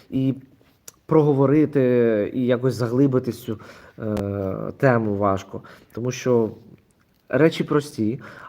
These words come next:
але важливі в тому плані, що для ра-, е, перших християн це було, це, ну, це було дуже важливо. Тому що це була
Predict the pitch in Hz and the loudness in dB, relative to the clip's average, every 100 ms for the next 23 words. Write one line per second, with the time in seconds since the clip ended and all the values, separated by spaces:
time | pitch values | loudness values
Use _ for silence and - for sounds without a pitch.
0 | _ 113 113 113 127 127 123 113 113 117 | _ 0 2 4 2 2 0 -2 -4 -4
1 | 110 127 151 139 - - 127 117 151 175 | 0 0 2 -2 -4 -4 -4 -2 -2 -2
2 | 147 - 135 123 - - _ _ _ _ | -2 -2 -4 -4 -8 -20 _ _ _ _
3 | _ _ _ - 127 147 151 - 135 131 | _ _ _ -6 2 4 4 0 0 2
4 | 123 123 123 165 - 139 143 139 165 131 | 2 0 0 -2 -2 -6 -6 0 -2 0
5 | 143 127 127 131 120 104 - - _ _ | -2 0 2 2 0 -4 -18 -20 _ _
6 | _ - _ _ - 120 - 80 87 110 | _ -20 _ _ -10 -10 -10 -14 -14 -12
7 | 95 - 120 127 123 123 123 120 113 107 | -10 -6 -2 0 0 0 2 0 0 -2
8 | 90 - - _ _ - - - _ _ | -2 -6 -18 _ _ -20 -20 -20 _ _
9 | _ _ _ _ _ - 123 147 - 131 | _ _ _ _ _ -6 -4 -4 0 -2
10 | 90 - _ _ _ - 135 123 123 113 | -2 -10 _ _ _ -4 -2 2 2 2